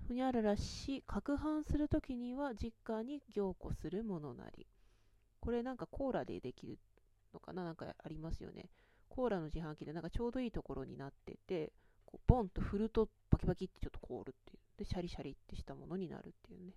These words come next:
かゆうかいね。かよ。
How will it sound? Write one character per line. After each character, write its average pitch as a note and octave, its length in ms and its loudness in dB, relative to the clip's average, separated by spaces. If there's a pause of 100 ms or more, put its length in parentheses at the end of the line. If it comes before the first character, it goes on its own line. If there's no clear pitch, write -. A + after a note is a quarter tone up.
(120)
か - 160 -8
ゆ D3 140 -6
う - 40 -12
か - 160 -18
い - 40 -20
ね。 - 20 -20 (1300)
か B3 160 0
よ。 F3 260 4